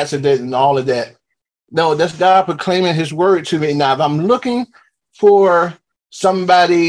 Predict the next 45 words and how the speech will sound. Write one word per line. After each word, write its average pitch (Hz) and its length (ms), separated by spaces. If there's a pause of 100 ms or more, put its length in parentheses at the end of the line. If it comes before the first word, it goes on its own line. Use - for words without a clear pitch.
(120)
you 147 80
know, 139 600 (800)
big 175 260
wig 175 420
and, 135 360
and 127 220
chasing 185 340
after 165 180
somebody 165 340
to 151 80
come 160 160
to 147 80
church 156 320
for 135 140
God 147 300
to 127 60
speak 175 360
to 143 100
me 113 300 (340)
all 151 180
the 147 140
time, 131 640 (220)
then 143 360 (120)
that, 151 180
that's 156 200
a 151 60
problem 160 380
in, 117 220
in, 123 180
in 120 100
my 156 200
salvation 135 840 (280)
and 113 100
problem 151 240
in 143 80
the 131 100
other, 160 300
in 127 140
other 139 200
people's 143 200
salvation. 135 440
If 113 140
you're 131 160
always 151 580
looking 143 460